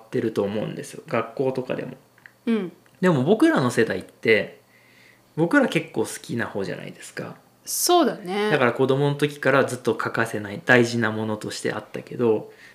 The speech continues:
Speaker 1: なんか僕らの友達とか同級生は、全然それをしてないって人結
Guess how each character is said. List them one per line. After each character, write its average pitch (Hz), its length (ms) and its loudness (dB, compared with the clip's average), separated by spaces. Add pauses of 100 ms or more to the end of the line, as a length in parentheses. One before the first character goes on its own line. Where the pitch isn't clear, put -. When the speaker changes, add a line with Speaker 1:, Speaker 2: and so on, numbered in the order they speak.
(140)
Speaker 1:
な 156 60 -2
ん 147 40 -2
か 113 120 0
僕 147 280 0
ら 151 80 4
の 113 80 -2
友 135 320 0
達 151 280 2
と 143 120 2
か 110 540 -4
同 131 200 2
級 131 220 0
生 - 240 -10
は、 113 320 -6 (560)
全 220 360 6
然 208 400 2
そ 185 180 0
れ 175 100 6
を 160 380 2
し - 160 -10
て 156 120 4
な 147 120 2
い 117 60 2
っ - 60 -6
て - 80 -8
人 - 140 -10
結 220 240 -2